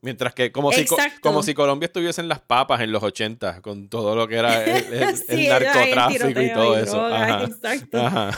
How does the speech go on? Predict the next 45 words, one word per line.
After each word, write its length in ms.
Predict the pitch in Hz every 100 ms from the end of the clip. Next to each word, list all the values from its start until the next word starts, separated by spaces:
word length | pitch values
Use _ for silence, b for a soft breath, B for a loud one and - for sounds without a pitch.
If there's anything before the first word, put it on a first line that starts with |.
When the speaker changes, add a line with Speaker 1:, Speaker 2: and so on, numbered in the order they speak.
| -
Speaker 2:
Ajá, 440 | 151 240 262 254 254
so 220 | 262 262
que 100 | 262
hay 220 | 254 262
como 200 | 320 330
que 60 | 302
un 60 | 285
forcejeo 480 | 285 - 330 320
bien 140 | 302 302
interesante, 760 | 302 285 285 302 294 277 233 _ -
interesante 580 | 185 226 240 240 240 262
para 140 | 262 262
mí, 160 | 254
¿verdad? 220 | 294 254 269
Pues 120 | 233
nosotros 440 | 220 214 208 233
nos, 200 | 247 233 220
nos 180 | 214 214
sentimos 480 | 202 190 202 208 214
tan 180 | 214
retirados 640 | 202 208 190 190 190 196 185
de 80 | 190
Latinoamérica 800 | 185 185 190 185 185 196 196 180
porque 200 | 170 175
estamos 320 | - - 202
Speaker 1:
Ajá. 140 | 202
Speaker 2:
tan 320 | - 175 185 180
lejos. 340 | 175 190 175 b b b b -
Este, 760 | 190 - - 208 202 202 202 175
porque, 200 | 180 202 180
porque 160 | 196
estamos 360 | 202 - 196 202
ahí 240 | 220 208 -
velando 400 | 190 208 202 214
siempre 240 | 214 202
a 40 | 214
Estados 300 | 214 202 202
Unidos, 300 | 196 214 220
como 240 | 208 185
que, 240 | 175 175 170
que 260 | 180 175
hay 240 | 180 185 214
un 100 | 220
montón 440 | 214 202 202 202
de, 480 | 208 202 185 175